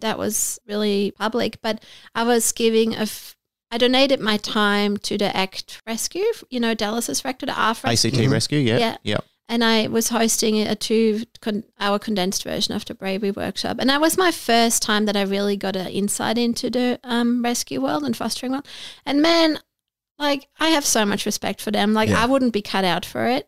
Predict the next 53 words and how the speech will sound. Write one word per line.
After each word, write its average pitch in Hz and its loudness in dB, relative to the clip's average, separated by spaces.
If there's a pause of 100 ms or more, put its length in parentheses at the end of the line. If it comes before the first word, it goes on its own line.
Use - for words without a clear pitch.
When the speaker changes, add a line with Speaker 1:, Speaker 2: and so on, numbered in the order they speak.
Speaker 3:
Yeah, 90 2
yeah. 76 -2 (180)
Speaker 1:
Like, 226 0
I 220 0
would 220 0
turn 220 0
into 208 0
a 196 0
dog 190 -4
hoarder. 220 -2 (100)
Speaker 2:
Yep. 104 -4 (320)
Speaker 1:
So 247 2 (220)
the 269 -8
takeaway 285 2
from 226 0
that 202 0
was 208 -2
that - -2
I 196 2
really 208 0
would 214 0
like 180 -4
next 185 -2
year 190 2 (580)
to 208 2
have 196 0
more 208 0
online 226 2
tools 269 0
for 254 -6
people, 254 -4
because 240 0
at 214 0
the 214 -4
moment 208 0
I 208 0
get 208 0
a 208 0
lot 208 0
of 220 0
inquiries 196 0
to - -6
do 196 -2
tailored 196 -2
things, 233 -4
and - -4
I - -6
just - -4
don't 208 -2
have 214 0
the - -12
time 185 -2
Speaker 3:
Mm-hmm. 92 0